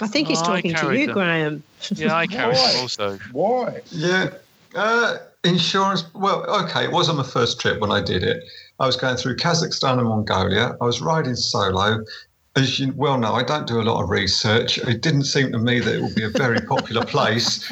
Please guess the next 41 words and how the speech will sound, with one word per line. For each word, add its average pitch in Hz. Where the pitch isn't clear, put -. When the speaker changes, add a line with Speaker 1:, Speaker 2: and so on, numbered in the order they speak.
Speaker 4:
for 120
getting 127
tyres. 107
And 233
also, 233
yes, 214
they 233
are 202
available 95
anywhere. 95
I 156
would 139
agree 139
with 110
that, 95
but 147
not 165
necessarily 110
terribly 104
good 95
quality 120
tyres. 101
Speaker 1:
Oh, 196
no, 185
Speaker 4:
And 185
the 170
Speaker 1:
that's 175
Speaker 4:
only -
Speaker 1:
exactly 175
Speaker 4:
thing 170
Speaker 1:
right. 156
Speaker 2:
Mm-hmm. 113
Speaker 4:
And 165
the 208
only 202
thing 180
between 156
you 156
and 131
the 117
road 131